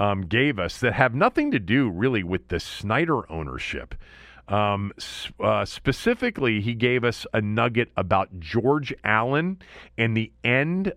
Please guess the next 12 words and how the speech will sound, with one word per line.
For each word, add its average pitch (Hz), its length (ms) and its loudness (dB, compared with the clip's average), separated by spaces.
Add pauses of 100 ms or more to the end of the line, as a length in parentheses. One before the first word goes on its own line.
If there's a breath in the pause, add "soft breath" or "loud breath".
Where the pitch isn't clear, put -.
of 101 460 2
the 92 100 0
George 104 480 0
Allen 107 400 0 (160)
era 123 420 4 (380 soft breath)
here 131 260 2
in 135 140 0
Washington 135 760 0
and 95 360 -2
how 117 320 0
that 127 240 2
happened. 147 580 0